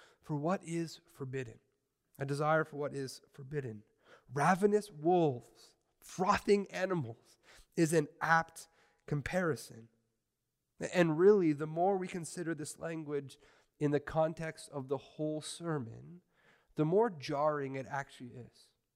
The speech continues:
Th-, think about this with me. All along, Jesus has been painting for us a vision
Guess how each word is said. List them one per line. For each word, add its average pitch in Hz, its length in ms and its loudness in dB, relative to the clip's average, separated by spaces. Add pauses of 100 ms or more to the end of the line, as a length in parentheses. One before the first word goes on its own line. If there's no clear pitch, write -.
(400)
Th-, - 140 -8
think 190 200 0
about 180 220 0
this 165 200 -8
with 135 240 -12
me. 117 140 -18 (1400)
All 214 200 8
along, 139 640 2 (460)
Jesus 165 340 2
has 156 160 -2
been 143 160 -4
painting 147 380 -10
for 147 320 0
us 131 220 -4
a 127 200 -10
vision 170 600 -4